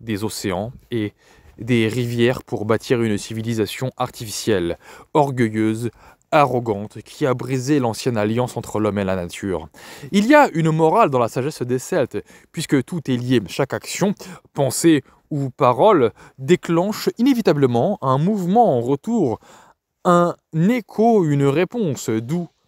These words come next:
l'importance de la maîtrise de soi, du contrôle de la pensée, avant d'engager n'importe quelle action. Le destin n'est pas un cheval fou impossible à contrôler, il requiert clairvoyance et lucidité.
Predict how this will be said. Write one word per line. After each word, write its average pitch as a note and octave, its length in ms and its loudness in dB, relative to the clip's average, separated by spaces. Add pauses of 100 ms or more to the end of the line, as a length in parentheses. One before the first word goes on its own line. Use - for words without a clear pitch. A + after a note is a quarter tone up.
(300)
l'importance C#3 840 -4
de C3+ 200 0
la C3 180 4
maîtrise E3+ 580 -4
de C3 100 -4
soi, D3+ 380 -2
du A#2+ 120 -10
contrôle E3+ 540 -2
de C3+ 100 4
la B2+ 120 4
pensée, D#3+ 480 -8 (640)
avant F3 480 2
d'engager D#3 560 2 (720)
n'importe F#3 300 0
quelle C#3+ 160 4
action. C3 400 -4 (320)
Le F3+ 200 4
destin G3+ 420 2
n'est C#3 160 0
pas A#3 220 4
un A#2+ 180 2
cheval D3 360 0
fou G#3 300 -2
impossible C#3+ 500 -4
à E3 60 2
contrôler, A#3+ 360 -2
il C#3+ 120 2
requiert D#3+ 720 2 (920)
clairvoyance F3+ 760 2
et F#3+ 80 2
lucidité. D#3 420 -4